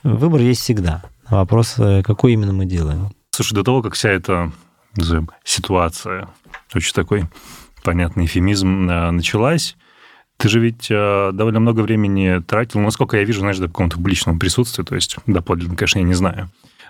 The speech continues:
Speaker 2: на именно работу такого предпринимательского комьюнити. То есть один из примеров — это, я позволю себе прочитать,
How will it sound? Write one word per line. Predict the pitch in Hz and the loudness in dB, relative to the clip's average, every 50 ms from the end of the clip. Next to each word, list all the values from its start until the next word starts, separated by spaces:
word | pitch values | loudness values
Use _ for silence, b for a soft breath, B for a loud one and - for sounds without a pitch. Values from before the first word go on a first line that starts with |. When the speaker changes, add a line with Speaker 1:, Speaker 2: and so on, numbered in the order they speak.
| B | B
Speaker 2:
на | - 95 95 98 95 95 98 101 104 | 0 2 2 2 2 2 2 2 0
именно | 104 101 98 98 95 95 95 95 95 95 | 0 -2 -2 -2 0 0 0 0 2 0
работу | 98 98 95 101 101 - - | 0 -2 -2 -4 -4 -4 -4
такого | 113 117 - - 104 95 95 95 87 | -6 -4 -2 0 0 2 2 0 0
предпринимательского | - - - - 107 101 82 - - 104 | -2 -8 -4 -4 -2 -2 -2 -2 -4 -4
комьюнити. | 87 - 101 98 110 165 185 135 82 - 101 85 | -2 0 0 2 2 4 4 2 2 0 -2 -2
То | - - | 0 0
есть | 92 85 - | 0 0 0
один | 104 90 90 92 | 0 0 2 0
из | 85 | 0
примеров — | - - 92 95 98 98 92 87 - - | 0 0 0 0 2 2 0 0 0 -2
это, | 92 87 - 98 - 113 | -2 -2 -2 -4 -4 -4
я | 104 87 87 82 | -4 -2 -2 -4
позволю | 82 - - 87 85 82 80 | -4 -4 -2 0 0 0 0
себе | 82 - 98 85 | 0 -2 -2 -2
прочитать, | - 104 87 - - - - 98 95 82 - | -2 -2 -2 -2 0 0 0 -2 -2 -2 -6